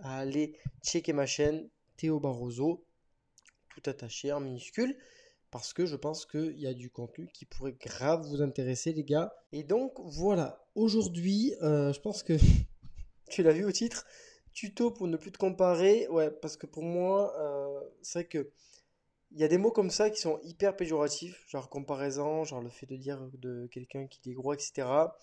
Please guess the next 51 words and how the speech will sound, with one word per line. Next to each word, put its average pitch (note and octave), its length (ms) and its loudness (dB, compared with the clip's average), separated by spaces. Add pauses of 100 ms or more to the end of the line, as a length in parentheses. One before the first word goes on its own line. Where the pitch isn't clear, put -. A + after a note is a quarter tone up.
(400)
Parce C3 180 -8
que - 80 -12
je - 80 -12
pense D#3 220 -4
qu'il C#3 160 -12
y C3 60 -2
a B2+ 100 -4
beaucoup C#3+ 420 -18
de - 60 -18
choses D#3 240 -8
qui - 80 -14
sont B2+ 260 -12
associées D3+ 460 -14
à C#3+ 40 -8
ces C#3 120 -12
mots-là. C#3+ 500 0 (580)
Mais C#3+ 200 -2
là, D#3+ 120 0
pour E3 140 -6
le D3+ 80 -2
coup, D3+ 140 -14
c'est E3+ 160 -4
vrai E3+ 80 -2
que D3+ 40 -10
j'ai D3 100 0
un C3+ 300 -2
avis D3 360 -4
assez D#3+ 320 -4
tranché D#3 600 -8
sur C#3+ 220 -12
la C3 240 -8 (120)
comparaison. D3 640 -2 (380)
C'est - 240 -8
quelque C3 160 -12
chose E3 220 -2
qui - 120 -8
m'a C3+ 160 2
vraiment, D3+ 560 0
euh, A#2+ 560 -6 (400)
tenu D3 280 -8
pendant B2 320 -6
des A#2+ 260 -6
années. C#3+ 260 -2 (580)
Euh, A#2 260 -12
surtout, - 320 -16
du C3 120 -14
coup, C#3 300 -6
euh, A#2 80 -6 (880)
dans C3 140 -2
le C3+ 60 -6
domaine, D#3 400 4